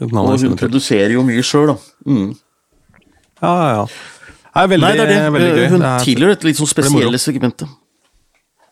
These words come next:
Speaker 2: Har vel vært mer på Bylarm enn i, på Grand Prix-fester så langt, så, um.
Speaker 1: Jo, men samtidig, det er jo, jobben er jo å finne krydderet, da. Du skal ha de tingene her, og det her er jo utvilsomt det krydderet som,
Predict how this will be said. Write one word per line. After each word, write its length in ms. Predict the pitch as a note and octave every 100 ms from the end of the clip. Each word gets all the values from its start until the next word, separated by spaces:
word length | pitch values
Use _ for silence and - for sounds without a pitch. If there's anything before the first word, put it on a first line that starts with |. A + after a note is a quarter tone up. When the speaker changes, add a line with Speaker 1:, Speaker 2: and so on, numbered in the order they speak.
| _ _ _ _ _ - - - _ - - - - - -
Speaker 2:
Har 160 | - D3
vel 120 | E3+
vært 80 | E3+
mer 240 | C3+ B2 C3
på 160 | F3+ C#3
Bylarm 480 | A#2 B2 C#3+ C#3+ -
enn 220 | C#3 C#3
i, 100 | C#3+
på 160 | D3+
Grand 180 | C3+ C3
Prix-fester 480 | C#3+ A#2+ C3 - D3+ A#2
så 220 | B2+ - C3
langt, 380 | D3+ - - - -
så, 440 | - C3 B2+ B2+
um. 180 | A2 F2+ _ _ _ _ _ _ _ _ _ _ _ -
Speaker 1:
Jo, 160 | E3+ A#3
men 100 | A3+
samtidig, 480 | - A3 F#3+ G3 G3
det 80 | F#3
er 160 | D#3+
jo, 160 | E3 F#3
jobben 300 | F3 D#3+ F3
er 80 | E3+
jo 80 | E3
å 40 |
finne 200 | F3+ D3+
krydderet, 300 | D#3 B2+ D3
da. 80 | E3
Du 120 | D#3
skal 200 | D3+ D3+
ha 460 | C3+ C#3 C3+ C3+ C3+
de 120 | C3+
tingene 280 | C3 B2+ B2+
her, 160 | C3 D3
og 100 | C#3+
det 140 | C3+
her 180 | C3+ C3
er 120 | A#2
jo 160 | A#2+ -
utvilsomt 800 | D3 - - B2+ G#2+ G#2 - C#3
det 140 | B2
krydderet 340 | A#2+ G2 G2 G#2
som, 260 | A2 G2+